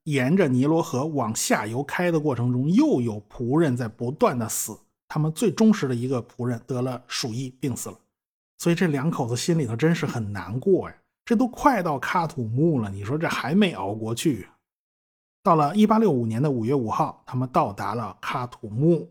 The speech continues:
啊，这儿有不少欧洲人，这苦日子终-，终于算是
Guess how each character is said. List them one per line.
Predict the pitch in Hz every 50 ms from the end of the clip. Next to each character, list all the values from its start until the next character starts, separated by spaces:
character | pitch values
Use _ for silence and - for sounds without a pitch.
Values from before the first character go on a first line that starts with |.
| _ _
啊， | - - 123 123 120 120 113 107 104
这 | 104 - 156
儿 | 139 123 117
有 | 117 104 101
不 | 110 135
少 | 117 - 98 101
欧 | 123 143 151
洲 | 151 151
人， | 143 127 117 117 127 -
这 | - 139
苦 | 127 - - 147 120 120 143
日 | 180 185 156
子 | 127 127
终-， | 117 135 160 175 165 170 - - _
终 | - - 185 180
于 | 143 131 139
算 | - 170 123
是 | 107 104